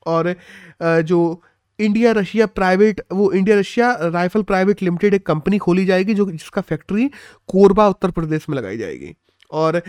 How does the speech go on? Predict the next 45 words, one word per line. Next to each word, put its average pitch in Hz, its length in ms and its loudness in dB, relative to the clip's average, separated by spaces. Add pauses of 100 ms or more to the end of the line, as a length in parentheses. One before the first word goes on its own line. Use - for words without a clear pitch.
(220)
जो 202 120 0
हम 202 120 0
देखते 220 240 -2
हैं 226 80 2
रॉसबॉर्न 190 520 2
कंपनी 196 400 -2
है 202 80 4
जो 196 220 2
ए-, 165 200 -4
एके 190 240 0
बनाती 175 420 -2
है 175 200 2
कहाँ 160 240 -6
पे, 151 180 -4 (180)
रशिया 160 340 0
में, 139 180 -6 (360)
और 180 220 0
इंडिया 196 260 2
की 214 80 -4
तरफ 202 220 -6
से 220 80 -4
जो 208 120 -2
इंडियन 190 460 0
ऑर्डिनेंस 185 420 2
फैक्ट्री 143 460 -6
है, 98 180 -6 (320)
इन 202 120 0
दोनों 190 280 2
के 220 80 -2
वर्कर्स 185 340 -2 (100)
आपस 165 280 -4
में 175 60 0
मिलके 165 240 -4
काम 147 200 -6
करेंगे। 165 320 -6
और 226 160 0
जो 214 260 2 (360)
चार, 220 200 0
साढ़े 202 200 0
चार 185 200 -2
लाख, 180 260 -4
अ, - 140 -8
ये, 165 360 -4
ये 196 260 -4
तकरीबन 196 480 -4